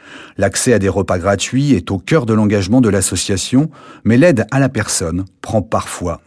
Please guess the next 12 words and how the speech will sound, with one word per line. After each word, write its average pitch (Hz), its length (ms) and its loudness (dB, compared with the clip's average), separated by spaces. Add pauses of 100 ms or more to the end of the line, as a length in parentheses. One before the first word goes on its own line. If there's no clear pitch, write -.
d'autres 101 380 -4
formes. - 460 -8 (1120)
Les 123 120 4
personnes 160 400 2
démunies 147 460 6
peuvent - 420 -4
aussi 131 300 -4
venir 107 400 4
demander 101 400 2
une 104 180 4
aide 113 240 0
administrative 107 1040 0